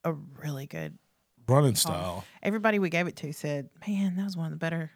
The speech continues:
Speaker 2: Yeah, better
Speaker 1: hog-"
Speaker 2: hogs.
Speaker 1: Yeah. Um, but yeah, that's all I have for
Speaker 2: That's
Speaker 1: my
Speaker 2: all you
Speaker 1: notes.
Speaker 2: have today?
Speaker 1: <laughs>
Speaker 2: Well, it's Christmas time, y'all, and that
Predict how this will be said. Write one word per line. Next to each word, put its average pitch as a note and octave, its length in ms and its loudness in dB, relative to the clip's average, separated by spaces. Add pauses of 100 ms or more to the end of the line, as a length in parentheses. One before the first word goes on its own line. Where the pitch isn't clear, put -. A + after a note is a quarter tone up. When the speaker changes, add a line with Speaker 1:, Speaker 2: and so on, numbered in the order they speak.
Speaker 2:
Yeah, A#2 360 2
better B2 200 4
Speaker 1:
hog-" C3 300 6 (120)
Speaker 2:
hogs. F3 80 -2
Speaker 1:
Yeah. F3+ 400 0 (1000)
Um, F3 320 0 (1800)
but - 180 0
yeah, G#3+ 200 0 (1300)
that's - 140 -10
all F3 120 -2
I F3 60 -4
have F#3 180 -6
for - 120 -6
Speaker 2:
That's F3 160 2
Speaker 1:
my C#3+ 40 8
Speaker 2:
all D3+ 120 8
you D3 80 8
Speaker 1:
notes. E3 260 8
Speaker 2:
have E3 100 2
today? G#3 340 8
Speaker 1:
<laughs> - 20 4
Speaker 2:
Well, D3+ 320 8 (1400)
it's F#3 180 6
Christmas G3+ 380 8
time, C3+ 340 6
y'all, C#3 220 8
and D3 80 4
that C#3+ 60 2